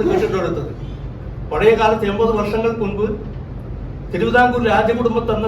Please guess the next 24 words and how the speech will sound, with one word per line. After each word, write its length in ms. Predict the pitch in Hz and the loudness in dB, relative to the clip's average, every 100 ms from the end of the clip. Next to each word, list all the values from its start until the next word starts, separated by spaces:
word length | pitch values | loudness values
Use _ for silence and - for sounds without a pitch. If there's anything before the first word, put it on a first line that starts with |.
| 202 | -2
സ്ഥലത്താണ് 440 | 185 208 208 208 202 | -4 -4 -2 -2 -2
ഞങ്ങൾ 160 | 185 190 190 | -4 -4 -4
കെട്ടിടം 260 | 170 170 147 | -6 -4 -4
നിർമ്മിച്ചത്, 360 | 139 - - - - - - - | -6 -6 -8 -10 -10 -10 -8 -4
അയ്യപ്പ 220 | 208 214 190 | -2 0 -2
സേവാ 180 | 202 196 | -4 -4
സംഘത്തിന്റെ 340 | 190 - - 170 - | -4 -6 -6 -6 -8
സ്വന്തം 280 | - 202 - - | -6 -6 -6 -4
ചെലവിൽ. 320 | 175 180 - - - - - - - - - - - - - - - | -2 -2 -2 -6 -10 -10 -10 -8 -8 -10 -12 -12 -10 -10 -10 -8 -4
അതിപ്പം 320 | 202 208 220 214 - - - - - - - - - - 190 | 0 0 0 -2 -8 -10 -10 -10 -10 -8 -10 -10 -10 -6 -2
ഈ 20 | 202 | 0
ഒരു 120 | 196 202 | 2 0
വർഷമായിട്ട് 640 | - 233 208 202 208 233 240 - - | 2 2 2 0 0 -2 -4 -6 -2
ദേവസ്വം 340 | 190 214 220 220 | 0 2 0 0
ബോർഡ് 140 | 214 202 202 - - - - - - - | 0 0 -4 -6 -10 -10 -10 -10 -10 -4
കയ്യിൽ 200 | 175 220 | -2 0
വെച്ചിരിക്കുകയാണ്, 520 | 214 208 - - - - - - - - - - - - - - - - - | 0 0 0 -2 -4 -8 -10 -10 -10 -10 -10 -10 -8 -10 -10 -10 -10 -8 -4
നമ്മളെ 200 | 170 208 208 | 0 2 2
അവിടെ 120 | 208 | 2
നിന്ന് 140 | 202 190 | 2 0
ഇറക്കി 200 | 190 190 | 0 -2
വിട്ടുകൊണ്ട്. 360 | 180 151 - - - - - - - - - - | -2 -2 -2 -4 -8 -10 -8 -8 -8 -10 -8 -4
അത് 80 | 202 | 0
ഹൈക്കോടതിയിൽ 460 | 202 226 226 214 | 4 4 4 2